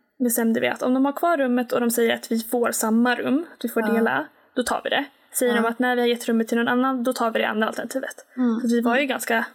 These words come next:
Speaker 1: <laughs> vad ska man säga, jämnt.
Speaker 2: Ja, ja.
Speaker 1: Och båda, för att båda hade ju sina fördelar.
Speaker 2: Mm.
Speaker 1: Ehm, och, eh, ja, som sagt, jag åker ju om tre dagar och är fortfarande inte hundra procent,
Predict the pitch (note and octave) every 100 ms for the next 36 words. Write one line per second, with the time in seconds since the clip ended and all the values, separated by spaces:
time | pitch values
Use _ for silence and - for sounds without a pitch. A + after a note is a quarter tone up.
0 | _ - - A#3 A#3+ A#3 A#3 A#3+ A#3+ C4+
1 | - - - D#4+ - - B3 C#4+ D4+ C#4
2 | A#3+ B3+ C4+ C4+ A#3 A3 G#3+ G#3+ B3 A#3
3 | - - B3 C4+ B3+ C4 B3+ A#3+ A#3 A3+
4 | A3+ A#3 B3 - - - - _ _ -
5 | A#3 A#3+ A3+ A3+ A3+ A3+ - _ _ _
6 | _ _ _ - A#3 - _ - A#3+ B3
7 | - - C4 C4 C4 - A#3+ A#3 C4+ C4
8 | B3+ A3+ - A#3+ A#3+ A#3+ A#3 A#3 A#3+ -
9 | B3 A#3+ A#3 A3 - G#3+ A3 - _ _
10 | _ _ _ _ _ _ B3 A#3 A3+ A3+
11 | A3 A3 A3